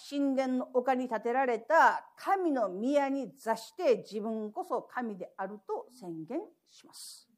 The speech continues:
これが一連の流れです。この予言が成就するために、またイエス・キリストが再臨されるためにどうしても必要なもの、それが第三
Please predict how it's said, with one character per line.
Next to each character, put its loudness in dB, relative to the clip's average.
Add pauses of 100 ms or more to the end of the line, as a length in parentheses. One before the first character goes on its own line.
(2000)
こ -2
れ 0
が 2
一 -10
連 -4
の -2
流 -8
れ -2
で -16
す。 -20 (960)
こ -6
の 0
予 4
言 -2
が 2
成 -2
就 -8
す -14
る -6
た -4
め -4
に、 -4 (680)
ま -6
た 4
イ -4
エ 2
ス・ -10
キ -6
リ -2
ス -20
ト 0
が 6
再 4
臨 -2
さ -2
れ 4
る -2
た -2
め -4
に -8
ど -2 (380)
う -4
し -10
て -2
も 6
必 -10
要 6
な 2
も 2
の、 0 (140)
そ -4
れ 4
が 2 (380)
第 -2
三 -4